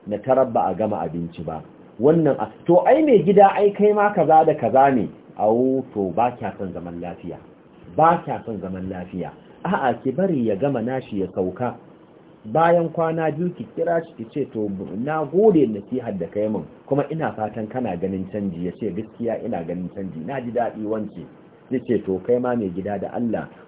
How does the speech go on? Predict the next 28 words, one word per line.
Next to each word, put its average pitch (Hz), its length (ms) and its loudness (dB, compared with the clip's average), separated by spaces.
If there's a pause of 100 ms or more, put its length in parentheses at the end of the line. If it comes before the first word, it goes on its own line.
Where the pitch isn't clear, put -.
wuri 104 260 2
kaza 95 320 -6
ka 92 80 -10
ɗan 104 240 -6
gyara 110 280 -4
kaza, 87 320 -8
za 104 140 -4
ka 104 120 -10
tsara 113 400 -4
min 92 140 -6
ƙarfin 87 400 -8
gwiwa." 90 280 -4
Sai 92 180 -6
ki 92 120 -10
haba. 92 240 -4 (420)
Sai 196 180 6
ki 165 100 -8
ga 120 120 0
kin 127 220 -4
ci 131 140 -4
riba. 123 380 0 (840)
Amma 160 420 2
matuƙar 202 460 4
mace 165 220 2
ta 151 80 -2
ƙulla 160 460 2
a 104 100 0
ranta, 104 440 0